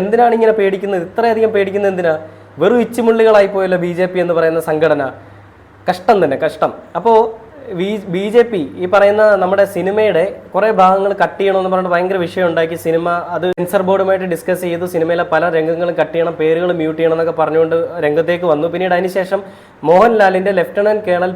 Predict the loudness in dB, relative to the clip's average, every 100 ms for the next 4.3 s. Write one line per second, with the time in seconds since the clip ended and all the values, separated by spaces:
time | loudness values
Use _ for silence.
0 | 0 0 0 -2 -6 -2 0 4 2 2
1 | 0 0 0 -2 0 0 2 2 0 2
2 | 2 2 -2 -4 -4 -2 0 2 2 0
3 | -4 -10 -16 -20 -14 -2 0 2 0 0
4 | 0 0 0